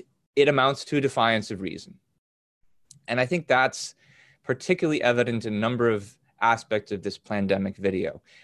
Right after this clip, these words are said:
uh, which, I mean, it's true about lots of conspiracism, but it's easy to illustrate in this case. And that's part of the reason why we're looking at it. So just for example, uh,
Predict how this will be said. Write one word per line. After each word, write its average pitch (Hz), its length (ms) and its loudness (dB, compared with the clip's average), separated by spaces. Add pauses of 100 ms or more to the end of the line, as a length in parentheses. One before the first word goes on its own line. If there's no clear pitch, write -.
uh, 95 80 0
which, 117 240 -2
I - 40 2
mean, 104 80 0
it's 98 140 -6
true - 280 2
about 127 240 4
lots 127 260 2
of 131 80 -10
conspiracism, 135 580 0
but 110 100 2
it's 107 120 -4
easy 135 300 0
to 127 140 -6
illustrate 110 500 -2
in 98 100 -8
this 101 160 -6
case. - 320 -12
And 95 80 -10
that's 104 120 -10
part 101 200 -2
of 95 40 -4
the 95 60 -6
reason 95 280 -8
why 98 320 -10 (360)
we're 101 100 -4
looking 95 340 -8
at - 80 -16
it. - 100 -20
So 139 240 4 (680)
just 165 280 0
for 147 220 4
example, 107 420 -2 (1200)
uh, - 300 -12